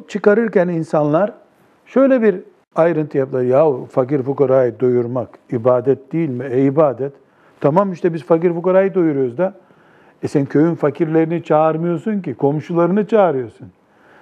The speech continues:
Zekat, sadaka verilmeyecek kadar zengin adamlar orada, e, ge-, gelip yemek yiyorlar. Fakir zaten o kalabalığın içinde gelip yemek yiyemez ki orada. Sonra bu-, bunu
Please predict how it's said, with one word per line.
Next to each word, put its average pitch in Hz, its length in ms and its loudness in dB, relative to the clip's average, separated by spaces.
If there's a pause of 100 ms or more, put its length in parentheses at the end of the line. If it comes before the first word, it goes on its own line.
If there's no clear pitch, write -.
(220)
Zekat, 170 420 2
sadaka 165 520 0
verilmeyecek 165 600 -2
kadar 185 240 2
zengin 170 360 -2
adamlar 202 420 0
orada, 208 320 -2 (520)
e, 196 60 -4
ge-, 185 800 -6
gelip 160 340 0
yemek 147 360 0
yiyorlar. 135 240 2
Fakir 165 340 0
zaten 180 380 0
o 165 80 -4
kalabalığın 165 500 0
içinde 165 320 -6
gelip 156 300 -2
yemek 156 280 -2
yiyemez 214 380 -2
ki - 100 -4
orada. 156 320 -4 (640)
Sonra 160 400 2
bu-, 185 240 -2
bunu 185 240 -2